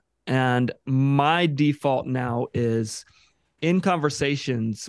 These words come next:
when I am making assumptions or begin to realize that there's a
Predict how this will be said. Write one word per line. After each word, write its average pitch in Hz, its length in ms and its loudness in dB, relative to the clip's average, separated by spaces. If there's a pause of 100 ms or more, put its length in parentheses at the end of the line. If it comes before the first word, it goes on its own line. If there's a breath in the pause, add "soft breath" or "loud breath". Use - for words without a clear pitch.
when 131 180 0
I 143 320 0
am 135 480 0
making 139 380 0
assumptions 127 680 -2
or 127 100 0
begin 135 320 0
to 135 80 0
realize 135 540 -2
that 131 180 -4
there's 139 220 -2
a 120 120 -6